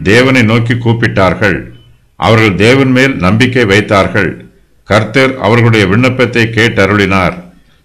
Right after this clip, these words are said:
இஸ்ரவேலின் இரண்டரை கோத்திரத்தார் ஆகாகியரை முறியடித்தார்கள். அவர்களுடைய மிருக ஜீவன்களை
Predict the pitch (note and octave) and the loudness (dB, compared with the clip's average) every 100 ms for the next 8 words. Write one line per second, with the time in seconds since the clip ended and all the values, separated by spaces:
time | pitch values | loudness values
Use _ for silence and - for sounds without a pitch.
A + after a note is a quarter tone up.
0 | - G2 A2+ C3+ C3+ C3 C3 C3+ F#2 G2+ | -4 -2 0 0 2 2 0 -2 -2 0
1 | A#2+ B2 A#2 G#2+ A#2 A#2+ A#2 F#2 D#2 D2+ | 2 2 2 0 0 0 0 0 -2 -4
2 | - - _ _ - F#2 A#2 C3 C3 C3+ | -10 -20 _ _ -4 0 2 0 0 0
3 | B2 B2 G2 G2+ A#2+ A2 A2+ A2 G#2 B2 | 2 0 0 0 2 2 0 0 0 0
4 | C3 A#2+ - - _ _ - A2 A#2 A2 | -4 -6 -16 -20 _ _ -2 2 2 2
5 | G#2 G2 B2 C#3 A#2+ F2+ B2+ B2+ A#2 G2+ | 0 0 0 0 -2 -2 0 0 0 0